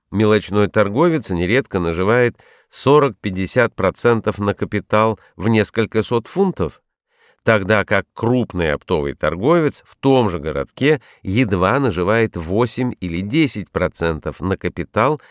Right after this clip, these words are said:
в десять тысяч фунтов. Но ведь мелочник должен не только жить на свою торговлю,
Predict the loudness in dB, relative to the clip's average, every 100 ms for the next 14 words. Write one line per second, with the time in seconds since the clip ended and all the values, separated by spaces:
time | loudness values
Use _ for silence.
0 | _ _ -10 -8 2 4 4 2 -4 -4
1 | -4 -4 -4 -10 -10 -10 -8 -8 -14 -18
2 | _ _ _ _ _ _ _ _ _ _
3 | _ 2 2 4 0 -2 -12 0 2 4
4 | 4 0 -2 0 -2 -6 -18 -8 0 0
5 | 2 0 0 2 2 2 0 0 0 2
6 | 0 0 -2 -2 0 0 0 0 0 0
7 | -2 -6 -4 -4 -4